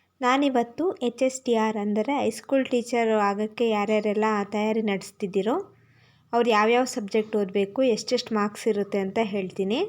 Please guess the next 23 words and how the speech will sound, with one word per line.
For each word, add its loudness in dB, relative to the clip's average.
ಹೈಸ್ಕೂಲ್ 0
ಟೀಚರ್ 2
ಎಕ್ಸಾಮಲ್ಲಿ 2
ಒಟ್ಟು -2
ಎರಡು 4
ಪೇಪರ್ 0
ಇರುತ್ತೆ. 0
ಪೇಪರ್ 2
ಒನ್ನು 4
ಜನರಲ್ 4
ನಾಲೆಡ್ಜ್ 4
ಜಿ 2
ಕೆ 0
ಪೇಪರ್ -2
ಆಗಿರುತ್ತೆ, -2
ನೂರು 2
ಮಾರ್ಕ್ಸಿಗಿರುತ್ತೆ. -2
ಆ, -2
ಪೇಪರ್ 2
ಟು 2
ಸ್ಪೆಸಿಫಿಕ್ -2
ಪೇಪರ್ 0
ಆಗಿರುತ್ತೆ, 0